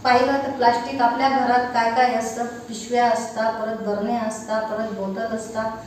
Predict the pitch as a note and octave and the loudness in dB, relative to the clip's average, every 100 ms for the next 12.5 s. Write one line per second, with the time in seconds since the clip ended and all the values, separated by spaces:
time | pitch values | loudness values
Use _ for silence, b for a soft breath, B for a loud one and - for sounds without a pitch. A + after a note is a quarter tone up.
0 | B B G#3 A3 B3 A#3+ A#3+ C4 C4 A#3 | B B -4 2 4 4 2 0 0 0
1 | A3+ - C4 B3+ B3 A3+ A#3 B3+ A#3+ G#3 | -2 -2 0 0 2 0 0 0 -2 0
2 | G#3 A#3+ A#3+ - G#3+ G#3+ G#3 G#3 G#3+ A3 | 0 0 0 -2 -2 -2 -2 -4 -2 -2
3 | C4 C4+ A#3 C4 A3+ A3 - A#3 A#3 - | -2 -2 -2 -2 -2 -4 -4 -2 -2 -2
4 | G#3 G3+ G#3 - F3+ F#3 - B B B | -2 -2 0 -2 -2 -4 -8 B B B
5 | - B3+ C4+ B3+ C#4 C#4+ C4 C4 B3 A#3+ | -2 2 4 4 4 6 6 4 2 2
6 | C4 C4+ C4+ B3+ - - - A#3+ A#3 B3 | 4 4 4 2 0 -2 -4 0 2 2
7 | B3 A#3 A3+ C4 A3+ G#3 G#3+ G#3+ C4 C4 | 2 0 -2 -2 -2 0 0 0 0 0
8 | C4+ C4 B3 - B3 B3 A3 A3 A#3 A#3 | -2 -4 -4 -6 -4 -2 0 0 0 0
9 | A#3 C4 B3+ G#3 F#3+ G#3+ G#3+ G#3 G#3 G#3+ | -2 -2 -2 -2 -4 -6 -6 -2 0 0
10 | G#3 A3 A3+ A3+ B - A3 A3+ A#3+ C4 | -2 -2 -4 -6 B -8 2 4 6 2
11 | C4 B3 C4+ B3 A#3 G#3+ G3+ G3 G3 F#3+ | 0 0 2 4 4 2 -2 0 0 0
12 | G3 F3+ F3+ F3+ | 0 -2 -4 -6